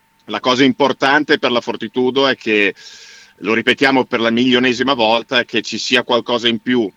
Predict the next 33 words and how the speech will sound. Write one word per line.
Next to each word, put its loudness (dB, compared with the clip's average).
dalla -2
panchina, -2
che -6
venga -2
dato -4
qualcosa -4
in -6
più -4
dalla -2
panchina, -2
perché -4
sono -6
dieci 0
partite -2
e -12
comunque 2
i -4
giocatori 0
cominciano 0
a -4
sentire 0
un -2
po' 0
le 0
scorie -2
di -6
cinque, -2
sei -2
mesi -2
di, -4
di, -8
di -4
campionato, -2